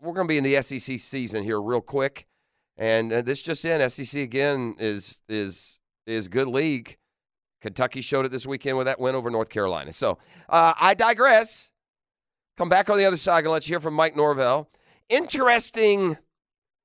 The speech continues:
Jaguars note popped into my head as this football team faces a really big game this weekend on the road. Where you at on the confidence level? I,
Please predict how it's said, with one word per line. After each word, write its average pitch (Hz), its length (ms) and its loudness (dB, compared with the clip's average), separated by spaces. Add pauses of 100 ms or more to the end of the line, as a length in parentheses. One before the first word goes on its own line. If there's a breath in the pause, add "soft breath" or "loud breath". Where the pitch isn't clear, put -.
(320)
Jaguars 190 580 2
note 135 300 2
popped 175 320 0
into 147 240 -4
my 135 160 2
head 127 440 2 (220 loud breath)
as 143 180 2
this 156 140 -2
football 151 360 2
team 139 420 -2 (260 soft breath)
faces 156 560 0
a 151 140 -12
really 190 560 4
big 139 240 0
game 131 240 2
this 120 180 -6
weekend 117 360 -2
on 107 120 0
the 104 60 -6
road. 107 320 0 (200 loud breath)
Where 185 160 4
you 226 100 2
at 190 260 4
on 165 80 2
the 151 60 -6
confidence 160 520 0
level? 98 340 -4 (720 loud breath)
I, 202 140 4